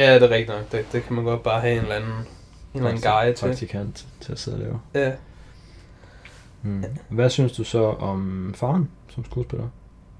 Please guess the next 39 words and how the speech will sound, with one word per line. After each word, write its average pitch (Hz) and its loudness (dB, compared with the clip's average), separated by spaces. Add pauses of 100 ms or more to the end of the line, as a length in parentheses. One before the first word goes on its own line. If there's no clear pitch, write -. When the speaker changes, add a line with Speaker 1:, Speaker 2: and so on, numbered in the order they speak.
(880)
Speaker 1:
Mm, 117 -8
jeg 190 2
kunne 208 2
ret 220 0
godt 220 -2
lide 262 0
ham. 143 2
Jeg - 0
synes, 240 -6
det - -2
var 165 0
lidt - -2
træls, - 0
han 156 -4
døde. 165 -4 (960)
Speaker 2:
Okay. 180 -2 (880)
Spoilers. 127 -8 (540)
Speaker 1:
Vi 113 -4
er 107 2
jo 90 -2
langt 127 2
forbi 92 -8
spoilers. 95 -6
Speaker 2:
Ja. - -4
Speaker 1:
Den 151 6
her 135 6
podcast, 120 6
Speaker 2:
Det 123 4
Speaker 1:
den - -
Speaker 2:
her, 120 4
Speaker 1:
kører 117 6
Speaker 2:
det, 107 0
Speaker 1:
spoilers 113 4
Speaker 2:
det - -10
er 107 -6
Speaker 1:
nu. 101 -4
Speaker 2:
spoiler 117 6
podcast. - -10
Speaker 1:
Ja. 107 0